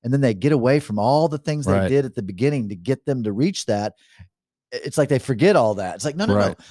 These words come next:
Speaker 1: Go back to treating your customers great. Like, go back to all the
Speaker 2: Right.
Speaker 1: basics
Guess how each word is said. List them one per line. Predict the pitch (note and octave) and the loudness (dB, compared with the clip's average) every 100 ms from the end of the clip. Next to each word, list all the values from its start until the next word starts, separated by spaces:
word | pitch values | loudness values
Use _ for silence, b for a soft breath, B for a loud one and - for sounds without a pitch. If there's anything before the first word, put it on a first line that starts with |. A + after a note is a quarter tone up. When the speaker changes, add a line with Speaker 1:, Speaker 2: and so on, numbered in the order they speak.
| b | b
Speaker 1:
Go | F#3 A#3+ | 2 2
back | C#4+ C#4 | 2 0
to | G#3+ | -2
treating | D#3 - A#3 | -2 -2 -2
your | G3+ | -4
customers | - A3 - F3 | 0 0 0 -2
great. | A#2+ C#3 A#2+ | 0 2 2
Like, | C3 C#3 | 0 2
go | G#3+ | 4
back | C#4+ C#4 | 4 0
to | - | 2
all | A3 A3 | 2 2
the | E3+ | 0
Speaker 2:
Right. | G#2+ G3+ G#3+ | 0 2 2
Speaker 1:
basics | G3 E3 D3 | 2 0 -2